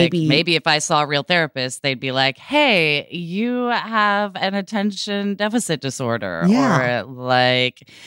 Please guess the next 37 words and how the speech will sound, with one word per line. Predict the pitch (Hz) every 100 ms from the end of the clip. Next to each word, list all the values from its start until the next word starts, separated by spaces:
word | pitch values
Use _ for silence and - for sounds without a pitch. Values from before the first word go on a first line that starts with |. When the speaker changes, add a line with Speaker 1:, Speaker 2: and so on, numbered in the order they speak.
| -
Speaker 2:
"You're | 175 220
dyslexic." | 220 - 180 - - 170 135 - _ _ 190
Like, | 247
Speaker 1:
Yes. | 185 233 -
Speaker 2:
who | - 320
knows? | 294 247 151 -
Speaker 1:
Or | 214 233 240
you're | 247
dealing | 196 208 214 220 220 220 208 -
with | 185 185 180 -
certain | - 214 196 190
traumas | - 165 151 196 202 156 147
that | 160
are | 160 -
actually | - - - 160
very | 151 156 151
clinical | 143 175 170 - 151 151
and | 151
need | 151 151
to | 143
be | 143
dealt | 139 147 190
with | 139 135 151 _ _ _
that | 226 175
make | 156
it | -
hard | - 156 156
for | - 156
you | 147 165 147 143 -
to | 139 139 147 _ _ _ _
do | 151 175 175
these | 160 156
kinds | 156 156
of | 156
tasks. | 165 202 - - - - -
I |
mean, | 180 170 165